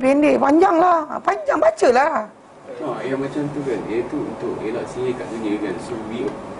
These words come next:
Speaker 2: kita kena
Speaker 1: Pasal Nabi sebut. Ha, because na-, janji Nabi. "Eh, apa sebab aku kejar janji Nabi ya?" Pasal Nabi janji. <laughs> Kalau ba-, baik, jangan salah faham bila Allah Ta'ala janji. Nabi janji. Benda berkenaan dikira sebagai mengejar tu tanda iman.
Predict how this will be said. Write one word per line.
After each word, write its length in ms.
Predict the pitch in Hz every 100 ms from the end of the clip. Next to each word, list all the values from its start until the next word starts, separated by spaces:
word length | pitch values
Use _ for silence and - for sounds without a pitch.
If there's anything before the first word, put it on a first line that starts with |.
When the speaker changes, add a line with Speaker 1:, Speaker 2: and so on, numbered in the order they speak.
| -
Speaker 2:
kita 120 | - - -
kena 40 |
Speaker 1:
Pasal 260 | 349 - 262
Nabi 200 | 202 233
sebut. 340 | 381 415 381 - - - - - - - 160
Ha, 140 | 214
because 240 | 339 359 320
na-, 160 | 330
janji 260 | 311 330 339
Nabi. 420 | 349 359 330 196 135 - - - -
"Eh, 160 | - 190
apa 140 | 247 320
sebab 140 | 349
aku 80 | 277 277
kejar 160 | 277
janji 160 | 262 269
Nabi 300 | 269 269 320
ya?" 80 | 311
Pasal 220 | 320 381
Nabi 140 | 381 392
janji. 260 | 370 381 - 185 240 -
<laughs> 340 | - - -
Kalau 140 | 254 269
ba-, 160 | 277 247
baik, 160 | 330
jangan 180 | 311 339
salah 200 | 311 294
faham 160 | 285 262 254
bila 60 | 240 -
Allah 180 | 240 262
Ta'ala 200 | 240 262
janji. 320 | 226 214 165
Nabi 220 | 151 208 277
janji. 260 | 233 160 147 - - - -
Benda 260 | 285 320 339
berkenaan 480 | 311 277 262 285 269
dikira 240 | - 269
sebagai 240 | 226 240 254
mengejar 640 | 262 277 220 320 277 -
tu 40 | 269
tanda 160 | 269 294
iman. 340 | 285 294 269